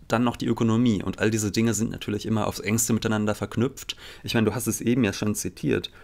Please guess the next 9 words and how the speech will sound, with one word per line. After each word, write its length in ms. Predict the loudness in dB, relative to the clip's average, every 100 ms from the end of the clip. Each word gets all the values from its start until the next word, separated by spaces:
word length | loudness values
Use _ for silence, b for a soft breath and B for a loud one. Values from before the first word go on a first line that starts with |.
| B B -8 -2
Da 120 | 0
wird 200 | 0 0
einfach 320 | 0 0 -2
gesagt, 480 | -4 0 0 -2 -8 -6
das 300 | -4 -4 -2
ist 220 | -4 -2
die 120 | -2
ideale 440 | -2 2 4 4 2
Tauschsituation. 1120 | 2 0 0 -2 -2 -2 -2 0 -2 -2